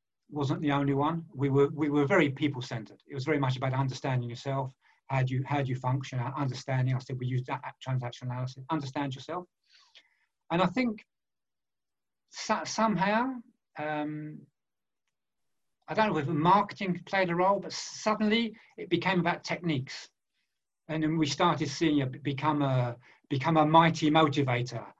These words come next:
become a, become a powerful presenter, become a, an inspirational influencer. And it was kind of lear-, learn a tool, learn a method.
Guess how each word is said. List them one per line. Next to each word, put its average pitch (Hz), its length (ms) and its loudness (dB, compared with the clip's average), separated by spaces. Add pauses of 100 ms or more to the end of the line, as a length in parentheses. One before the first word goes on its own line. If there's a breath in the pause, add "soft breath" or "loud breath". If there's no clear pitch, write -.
(280)
become 147 420 -2
a, 127 720 0
become 139 340 -4
a 147 140 0
powerful 160 500 4
presenter, 135 640 0 (400)
become 147 520 0
a, 131 340 0
an 156 100 0
inspirational 165 800 6
influencer. 131 600 4 (260)
And 196 80 -4
it 208 40 -4
was 190 100 -2
kind 180 240 4
of 175 80 -2
lear-, 196 320 8
learn 190 240 6
a 175 100 2
tool, 143 340 0 (440)
learn 175 240 6
a 160 40 4
method. 131 360 0